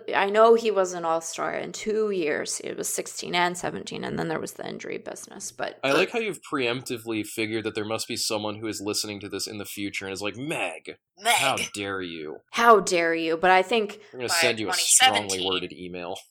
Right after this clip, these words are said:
Speaker 1: Yeah, by twenty seventeen, he was like, "Look, I gotta, I've seen the pictures from last year. I gotta iron this shirt."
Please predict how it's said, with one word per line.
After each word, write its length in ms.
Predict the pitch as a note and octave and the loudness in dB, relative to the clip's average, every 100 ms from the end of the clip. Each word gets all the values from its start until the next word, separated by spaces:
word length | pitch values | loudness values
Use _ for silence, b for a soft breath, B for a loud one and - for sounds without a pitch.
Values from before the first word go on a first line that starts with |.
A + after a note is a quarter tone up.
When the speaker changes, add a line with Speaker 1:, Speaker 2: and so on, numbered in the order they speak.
| _ | _
Speaker 1:
Yeah, 260 | - - - | -2 0 0
by 160 | D#3+ | 0
twenty 280 | D#3+ - F#3+ | 0 -2 -2
seventeen, 520 | F3 G3 F#3+ F3 D#3+ | 4 4 4 0 -6
he 160 | D#3 D3+ | -6 -6
was 280 | D3+ D3+ - | -4 -4 -4
like, 240 | C#3 - | -4 -6
"Look, 220 | D#3 D3 - | -4 -4 -4
I 80 | D3+ | -4
gotta, 340 | D#3 G#2+ D3+ D#3+ | -4 -4 -8 -8
I've 220 | D#3+ D#3+ - | -8 -6 -4
seen 280 | - G#3 | -2 -4
the 80 | D#3+ | -4
pictures 440 | - F#3+ - - - | -2 -2 -4 -10 -12
from 220 | E3+ E3 | -10 -2
last 400 | E3+ E3+ - - | 0 0 -2 -6
year. 160 | A2 | -4
I 80 | - | 0
gotta 200 | E3+ D#3 G2+ | 0 2 2
iron 400 | E3+ F3+ D#3+ D#3 | 2 2 -2 -6
this 220 | C3+ - | -8 -6
shirt." 680 | - - G3+ F3+ - - | -6 -2 2 0 -2 -10